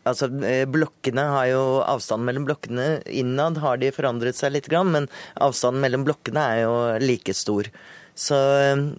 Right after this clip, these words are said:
så det må, det var et under at de rødgrønne,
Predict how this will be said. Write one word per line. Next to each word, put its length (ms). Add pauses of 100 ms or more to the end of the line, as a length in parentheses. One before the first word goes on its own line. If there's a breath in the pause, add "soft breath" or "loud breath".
så 240 (480)
det 160
må, 180 (540)
det 240
var 160
et 220
under 540
at 120
de 80
rødgrønne, 480